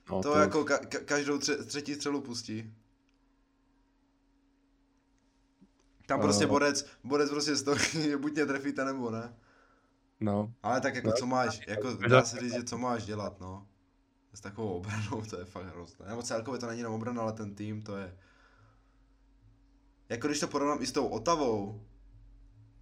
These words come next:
Speaker 2: kdy Arizona porazí Tampu čtyři nula?
Speaker 1: Hm. Ottawa teď skvělá úplně.
Speaker 2: No,
Speaker 1: A
Speaker 2: tak
Speaker 1: Floridu
Speaker 2: jsou
Speaker 1: kolik
Speaker 2: mocní.
Speaker 1: dali? Dva osm?
Speaker 2: Dva osm.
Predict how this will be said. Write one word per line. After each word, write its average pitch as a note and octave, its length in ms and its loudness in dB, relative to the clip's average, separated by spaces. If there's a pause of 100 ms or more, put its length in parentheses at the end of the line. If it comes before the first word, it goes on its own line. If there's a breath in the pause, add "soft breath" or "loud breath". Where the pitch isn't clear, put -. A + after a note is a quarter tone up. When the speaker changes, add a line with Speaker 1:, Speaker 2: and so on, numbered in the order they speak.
(240)
Speaker 2:
kdy A2+ 240 0
Arizona B2+ 360 2
porazí B2+ 340 -2
Tampu A#2+ 240 -4
čtyři A2 200 -6
nula? A2+ 300 -8 (1600)
Speaker 1:
Hm. G#2 300 2 (920)
Ottawa F#2+ 400 4
teď G#2 180 2
skvělá F#2+ 580 2
úplně. G2 360 0 (600)
Speaker 2:
No, F2+ 180 -12
Speaker 1:
A - 20 -10
Speaker 2:
tak A#2 100 -2
Speaker 1:
Floridu G#2 300 8
Speaker 2:
jsou B2 160 10
Speaker 1:
kolik A2 160 8
Speaker 2:
mocní. A#2+ 60 8
Speaker 1:
dali? A2 220 8
Dva G2+ 140 6
osm? B2 540 4 (240)
Speaker 2:
Dva A2 120 -2
osm. A2+ 400 0